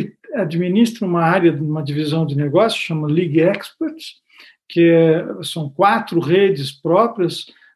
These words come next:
voltadas a empreendedores e, e, e, e empresas com um traço inovador, ou agências de comunicação,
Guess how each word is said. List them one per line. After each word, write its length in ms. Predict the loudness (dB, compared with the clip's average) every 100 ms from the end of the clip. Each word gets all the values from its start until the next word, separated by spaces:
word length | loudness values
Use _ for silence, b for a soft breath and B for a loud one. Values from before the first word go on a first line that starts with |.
| -6
voltadas 800 | -2 -2 0 0 0 0 -2
a 160 | -2 -2
empreendedores 1200 | -4 -2 -4 -2 0 4 6 6 2 -2 -6 -10
e, 60 | -2
e, 800 | -2 0 -2 -2 -2 -2 -2 -4
e, 400 | -6 -6 -8 -10
e 200 | -10 -6
empresas 680 | -4 -2 4 4 4 2 -4
com 160 | -8 -6
um 340 | -4 -4 -6
traço 560 | -4 -4 -4 -6 -10 -8
inovador, 640 | -6 -6 -6 -2 0 0 b b b b _ _
ou 460 | 4 4 2 -2 -10 -4
agências 540 | -2 -2 -4 -2 -4
de 80 | -4
comunicação, 800 | -4 -2 -2 -2 -4 -2 -2